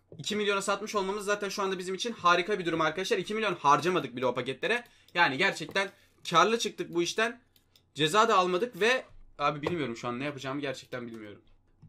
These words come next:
Paket olması yani. Arkadaşlar paketler gitmiş mağazada, şu anda paketler yok. O yüzden burada videomuzun o zaman sonuna gelmeyelim. Bir tane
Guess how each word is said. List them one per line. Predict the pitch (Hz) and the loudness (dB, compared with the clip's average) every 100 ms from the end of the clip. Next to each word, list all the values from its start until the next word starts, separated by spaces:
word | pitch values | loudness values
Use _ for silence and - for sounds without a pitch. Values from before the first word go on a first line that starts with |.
| - _ _ _ _ _ _ - | -20 _ _ _ _ _ _ -8
Paket | 139 151 | -6 -4
olması | 143 131 127 131 | -4 -4 -4 -2
yani. | 123 160 208 - _ - | -2 -2 -6 -12 _ -2
Arkadaşlar | 139 147 180 160 131 | 2 2 0 0 -2
paketler | 151 143 175 208 196 | -2 -2 -2 0 -2
gitmiş | 175 170 202 196 | -4 -8 -4 2
mağazada, | 180 175 180 | 2 2 -4
şu | 196 | -4
anda | 190 202 | -2 -4
paketler | 175 165 196 208 196 | -6 -2 -2 0 -4
yok. | 151 180 226 - _ _ - | 0 2 0 -4 _ _ 2
O | 185 | 4
yüzden | 233 202 202 | 6 4 4
burada | 208 214 208 | 2 4 4
videomuzun | 202 208 202 | 2 0 0
o | 208 | -2
zaman | 208 214 | 2 2
sonuna | 214 202 226 | 2 2 2
gelmeyelim. | 220 240 262 269 185 | 4 4 2 -2 -2
Bir | |
tane | 185 | -4